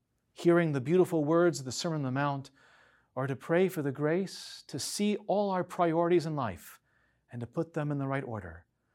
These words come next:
For when our priorities are in the right order, we will have joy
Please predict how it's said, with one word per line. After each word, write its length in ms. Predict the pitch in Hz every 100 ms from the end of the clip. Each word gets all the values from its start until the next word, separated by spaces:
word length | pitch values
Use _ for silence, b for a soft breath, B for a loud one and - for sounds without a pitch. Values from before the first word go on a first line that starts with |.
| _ _ _ -
For 100 | 135
when 160 | 131
our 140 | 143 147
priorities 1000 | - 143 139 151 156 156 156 143 - - _ _ -
are 160 | 135
in 100 | 147
the 120 | 143 139
right 160 | 147
order, 420 | 135 110 90 87 _ _ _ _ _ _ 123
we 100 | 120
will 120 | 123
have 120 | 131
joy 400 | 127 113 82 82